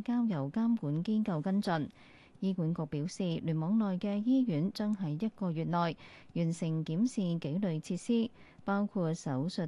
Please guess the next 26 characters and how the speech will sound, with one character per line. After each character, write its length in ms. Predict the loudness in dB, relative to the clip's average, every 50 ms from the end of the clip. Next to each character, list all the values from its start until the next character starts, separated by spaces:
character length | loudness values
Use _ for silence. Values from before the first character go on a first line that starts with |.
| -4 -4 -2
燈 260 | 0 2 4 2 2
等 340 | 2 0 0 0 0 0 0
懸 280 | 0 0 0 0 0 0
掛 280 | 0 0 0 0 -2
設 140 | -2 -2 -4
施 340 | -6 0 2 4 4 4 2 0 -4
同 320 | -2 0 0 0 0 0
樓 220 | 0 0 -2 -2 -2
宇 220 | -2 -2 0 0
內 260 | 0 2 2 0 0 -2
部 260 | -2 -2 -2 -2 0 0
建 200 | 0 0 2 2
築， 220 | 2 2 2 2 0 -6 -14 -20 -20 -20 -20 -20 -4 0
以 140 | 2 4 4 4
及 60 | 2 2 0 2 0 -2 -2 -6 -14 -20 -20 -20 -20 -20 -20 -6 0
多 220 | 2 4 6 6
人 260 | 4 4 4 2 2
經 280 | 2 4 4 6 4 4
過 260 | 4 2 2 2 0
嘅 240 | 0 0 0 0 0
高 220 | 0 0 0 0
風 260 | 2 2 2 2 2 2
險 220 | 2 0 0 -2
地 240 | -2 -2 -2 -2 -2
點 200 | -2 0 0 0
等。 280 | 0 2 0 0 -2